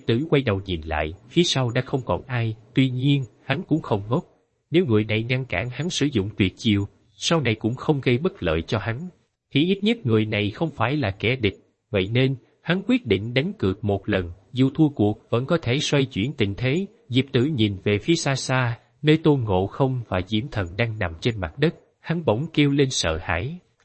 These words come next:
bởi vì hắn chứng kiến Tôn Ngộ Không và Diễm Thần đang dần bay lên, nhưng lại bay về phía hắn. Nữ tử này là ai? Làm sao biết Tôn Ngộ Không và Diễm Thần không có việc gì? Nhưng khi nhìn kỹ hơn,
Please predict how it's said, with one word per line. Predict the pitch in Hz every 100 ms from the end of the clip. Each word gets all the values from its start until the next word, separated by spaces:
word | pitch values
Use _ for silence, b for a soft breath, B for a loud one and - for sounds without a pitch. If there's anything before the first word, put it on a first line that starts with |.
| _
bởi | 127 151
vì | 120
hắn | 120 151
chứng | 165 170
kiến | 175 175 220 -
Tôn | 147 139
Ngộ | 101 92 98
Không | - 143 135
và | 95 85
Diễm | 107 143
Thần | 117 95 98
đang | 113 127 113
dần | 82 90
bay | 117 120
lên, | 120 120 - b b -
nhưng | 180
lại | 113 95 -
bay | 135 131
về | 82
phía | - 160
hắn. | 127 127 208 208 _ 107
Nữ | 113 147
tử | 104 120
này | 151 85
là | 78 76
ai? | - 123 113 - _ -
Làm | 110
sao | 113 127 127
biết | 190 -
Tôn | 143 127
Ngộ | 90 90
Không | - 135 135 117 -
và | 98 98
Diễm | 107 156
Thần | 110 92
không | 87 156
có | 147 170 -
việc | 92 -
gì? | 92 80 _ _ _ -
Nhưng | 170
khi | 170 190
nhìn | 120 110
kỹ | - 143
hơn, | 151 147 139